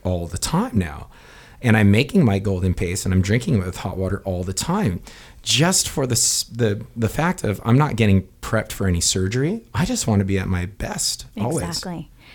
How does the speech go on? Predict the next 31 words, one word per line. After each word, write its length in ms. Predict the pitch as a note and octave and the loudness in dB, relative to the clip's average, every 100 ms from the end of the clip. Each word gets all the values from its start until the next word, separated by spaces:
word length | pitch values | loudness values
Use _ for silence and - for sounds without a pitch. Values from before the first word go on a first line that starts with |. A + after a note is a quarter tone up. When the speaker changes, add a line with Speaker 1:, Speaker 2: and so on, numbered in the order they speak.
| - - | -10 -2
Speaker 2:
Uh, 160 | A#3 - | 0 0
oh, 80 | A#3 | -2
another 260 | A3 G#3+ G#3+ | -2 -2 -4
thing 220 | G#3+ G3+ | -4 -2
I 60 | |
did 180 | G3 F#3 | -2 -4
was 300 | F#3+ F#3 F3 | -4 0 0
a 80 | - | 0
therapeutic 520 | - F#3+ F3+ G3 F3+ | -2 -2 0 0 0
dose 240 | F3+ E3+ - | -2 -2 -2
of 80 | |
vitamin 360 | F3 E3 E3 E3+ | -4 -4 -4 -4
C 300 | - C#4 A#3+ | -2 0 -2
every 240 | F3+ E3 E3 | -2 -4 -6
day 280 | - - - | -8 -10 -12
for 240 | - F3 | -10 -10
about 260 | E3+ E3 - | -6 -8 -6
a 40 | F#3 | -6
month 400 | E3 D#3+ - - - | -6 -6 -10 -12 -6
before 500 | - - E3+ D#3+ D#3+ - | -6 -4 -6 -6 -8 -8
and, 320 | E3 E3+ E3+ - - - - - | -10 -8 -12 -16 -20 -20 -20 -16
um, 200 | - D#3+ - | -12 -10 -8
after, 280 | E3 - D#3+ | -8 -8 -8
once 200 | D#3+ E3 | -8 -10
I 80 | - | -8
was 140 | E3+ | -8
cleared 260 | - E3+ D#3+ | -8 -8 -8
to 80 | |
take 220 | G3 E3+ - | -10 -10 -8
supplements 480 | E3 F3+ F3 - | -6 -6 -6 -8
again. 260 | F3 F3 | -10 -8